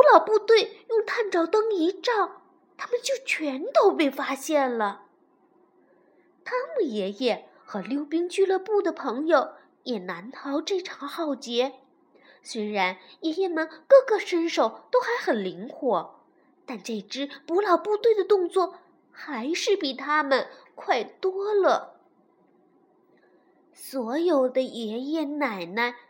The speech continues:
都被捉进大汽车里，在黑夜的雾色中被送到新的养老院去。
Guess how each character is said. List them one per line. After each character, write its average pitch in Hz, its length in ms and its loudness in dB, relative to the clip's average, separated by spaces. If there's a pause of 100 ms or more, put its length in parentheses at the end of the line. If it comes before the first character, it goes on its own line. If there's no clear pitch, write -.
(300)
都 427 260 6
被 403 280 6
捉 302 260 0
进 285 240 -6
大 254 180 -8
汽 254 220 -10
车 - 360 -4
里， 226 420 -6 (760)
在 233 120 -16 (160)
黑 302 140 -4
夜 294 300 -2
的 240 200 -2
雾 285 200 -2
色 277 260 -2
中 330 400 -8 (320)
被 415 120 -2
送 381 340 -2
到 311 160 4 (180)
新 453 440 -8
的 370 140 -2
养 240 300 -8
老 220 200 -8
院 233 360 -6
去。 - 360 -14